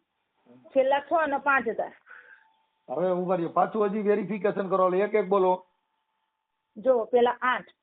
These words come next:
Speaker 2: હા.
Speaker 1: પછી બે.
Speaker 2: હમ.
Speaker 1: પછી બે તગડા.
Speaker 2: હમ.
Speaker 1: પછી આઠ.
Speaker 2: હમ.
Speaker 1: પછી એક.
Speaker 2: હમ.
Speaker 1: એક પાંચ જોડે પછી બે આઠડા.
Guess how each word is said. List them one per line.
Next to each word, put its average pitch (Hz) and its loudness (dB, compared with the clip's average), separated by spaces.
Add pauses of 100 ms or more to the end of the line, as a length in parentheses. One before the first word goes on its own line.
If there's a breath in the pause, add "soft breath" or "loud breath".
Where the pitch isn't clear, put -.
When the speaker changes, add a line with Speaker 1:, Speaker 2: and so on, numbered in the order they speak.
(220)
Speaker 2:
હા. 151 -2 (800)
Speaker 1:
પછી 233 0
બે. 226 4 (280)
Speaker 2:
હમ. 170 -8 (1120)
Speaker 1:
પછી 285 -2
બે 277 4
તગડા. 262 0 (260)
Speaker 2:
હમ. 196 -4 (920)
Speaker 1:
પછી 247 0
આઠ. - -4
Speaker 2:
હમ. 185 -6 (960)
Speaker 1:
પછી 240 0
એક. 277 2 (320)
Speaker 2:
હમ. 175 -8 (840)
Speaker 1:
એક 277 0
પાંચ 262 0
જોડે 269 4
પછી 277 -4
બે 254 4
આઠડા. 240 -4